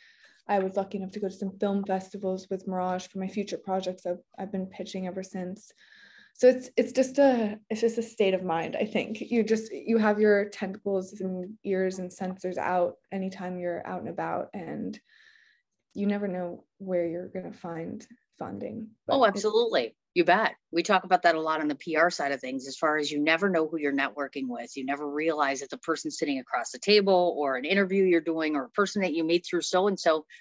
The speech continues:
Speaker 2: could be your next anything. So never
Speaker 1: Yeah.
Speaker 2: take for granted that the person you're with couldn't help you, 'cause there's
Speaker 1: Mm-hmm.
Speaker 2: always an outlet. I, I truly believe that. And then as if she wasn't wonderful enough. Not only did she intern with C A A, but now I see you are mentoring with the Academy.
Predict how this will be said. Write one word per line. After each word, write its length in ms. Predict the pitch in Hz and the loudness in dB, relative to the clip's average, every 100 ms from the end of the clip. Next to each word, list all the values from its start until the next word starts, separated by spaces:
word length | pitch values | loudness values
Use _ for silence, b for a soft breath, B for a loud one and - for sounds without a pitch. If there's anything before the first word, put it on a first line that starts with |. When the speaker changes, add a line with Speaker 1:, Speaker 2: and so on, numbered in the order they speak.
| _ | _
Speaker 2:
could 140 | 226 208 | 4 6
be 100 | 220 | 6
your 140 | 196 | 8
next 300 | 196 196 - | 6 4 2
anything. 440 | 196 233 220 113 - | 2 2 -2 -8 -8
So 140 | - | -4
never 280 | 160 175 208 | 2 4 4
Speaker 1:
Yeah. 80 | 220 | 4
Speaker 2:
take 180 | 196 - | 2 0
for 80 | 170 | -2
granted 540 | 165 170 185 156 139 | 4 4 4 0 2
that 120 | 147 | 0
the 100 | 131 | -2
person 340 | - 160 - 156 | -2 -2 0 -2
you're 120 | 143 | 2
with 240 | 156 170 - | 4 2 0
couldn't 240 | 139 127 | -6 -2
help 140 | 180 196 | -2 -2
you, 100 | 123 - _ B B _ | -6 -12 _ B B _
'cause 100 | 160 | -2
there's 140 | 151 139 | 0 4
Speaker 1:
Mm-hmm. 80 | |
Speaker 2:
always 220 | 151 151 143 | 4 4 2
an 100 | 143 | 2
outlet. 320 | 185 156 135 | 2 0 0
I, 180 | 127 135 | 0 -2
I 60 | 127 | -6
truly 320 | - 185 160 | -4 -2 -2
believe 360 | 139 143 170 143 | -2 -2 -2 -2
that. 200 | 113 104 - B B B | -6 -8 -18 B B B
And 120 | 170 220 | 0 4
then 360 | 277 233 196 - _ - | 6 4 0 -8 _ -4
as 100 | 170 | 4
if 160 | 254 247 | 4 4
she 140 | 262 | 2
wasn't 340 | 220 220 202 | 4 2 2
wonderful 400 | 175 180 170 147 | 2 2 0 -2
enough. 460 | 135 135 123 - - | -4 -4 -6 -10 -2
Not 160 | 170 170 | 2 4
only 200 | 214 233 | 4 4
did 140 | 208 | 2
she 200 | - 196 | 2 2
intern 600 | 180 196 190 160 147 151 156 | 2 2 2 4 4 0 -4
with 140 | 156 | -8
C 240 | - 202 180 | -4 4 6
A 200 | 151 131 117 120 | 6 4 -2 -8
A, 40 | 160 | 0
but 120 | 170 | 2
now 200 | 147 147 | 4 4
I 100 | 160 | 4
see 200 | 160 196 | 4 -2
you 140 | 165 156 | 0 2
are 120 | 147 | 4
mentoring 640 | 190 277 247 214 165 156 | 4 4 4 4 4 4
with 140 | 160 156 | -2 -2
the 140 | 151 | 0
Academy. 560 | 151 185 185 220 156 | 0 4 4 4 0